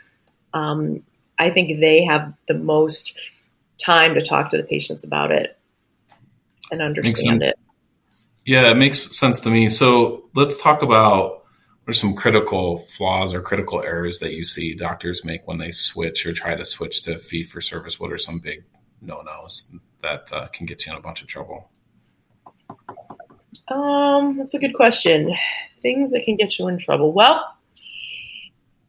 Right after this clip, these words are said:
Speaker 1: what's interesting is, is as they go through this process, it takes, I think, about a year to kind of flush things out as far as which patients stay, which patients leave, which patients leave and come back,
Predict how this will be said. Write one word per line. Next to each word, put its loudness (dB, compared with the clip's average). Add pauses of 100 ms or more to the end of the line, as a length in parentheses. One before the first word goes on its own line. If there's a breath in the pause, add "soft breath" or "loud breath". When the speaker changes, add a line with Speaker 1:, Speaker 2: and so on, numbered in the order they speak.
(360)
Speaker 1:
what's 4
interesting 6
is, 4 (200)
is 4 (100)
as 6
they 6
go 8
through 0
this 0
process, 2
it 0
takes, -2
I 2
think, -2
about 2 (260)
a 0
year 2
to -2
kind -2
of -6 (300)
flush 0
things 0
out 6
as 0
far 4
as 4 (380 loud breath)
which -6
patients 2
stay, 8
which 0
patients 0
leave, 2
which -2
patients 0
leave -2
and -4
come -2
back, 4